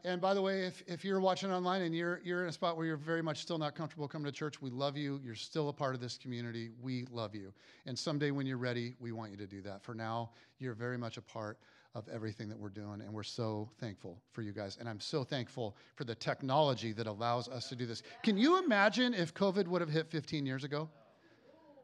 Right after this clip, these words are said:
I mean, oh my goodness.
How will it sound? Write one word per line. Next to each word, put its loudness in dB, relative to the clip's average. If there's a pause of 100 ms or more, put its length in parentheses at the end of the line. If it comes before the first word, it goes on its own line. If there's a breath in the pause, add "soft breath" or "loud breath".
(1080)
I 4
mean, 2
oh 6
my 4
goodness. -2